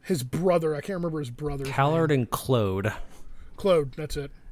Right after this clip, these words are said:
Speaker 2: Okay, so not as, not as horrifically French as they could be.
Speaker 1: No, but there's
Speaker 2: I was
Speaker 1: a lot
Speaker 2: thinking,
Speaker 1: of
Speaker 2: like,
Speaker 1: fucking
Speaker 2: uh,
Speaker 1: French names in there.
Speaker 2: you know, Pierre Lapierre or something. <laughs>
Speaker 1: Oh man, there's my next D and D character.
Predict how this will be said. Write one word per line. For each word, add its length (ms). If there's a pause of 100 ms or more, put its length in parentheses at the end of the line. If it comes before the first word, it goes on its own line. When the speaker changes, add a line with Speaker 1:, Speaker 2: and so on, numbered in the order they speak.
(320)
Speaker 2:
Okay, 380
so 140
not 140
as, 180
not 100
as 100
horrifically 600
French 280
as 100
they 80
could 240
be. 180 (360)
Speaker 1:
No, 560
but 160
there's 140
Speaker 2:
I 20
was 100
Speaker 1:
a 40
lot 60
Speaker 2:
thinking, 120
Speaker 1:
of 60
Speaker 2:
like, 180
Speaker 1:
fucking 120
Speaker 2:
uh, 200
Speaker 1:
French 120
names 240
in 120
there. 120
Speaker 2:
you 120
know, 80
Pierre 420
Lapierre 680
or 60
something. 440
<laughs> 40 (1080)
Speaker 1:
Oh 440
man, 640
there's 240
my 120
next 220
D 140
and 100
D 160
character. 520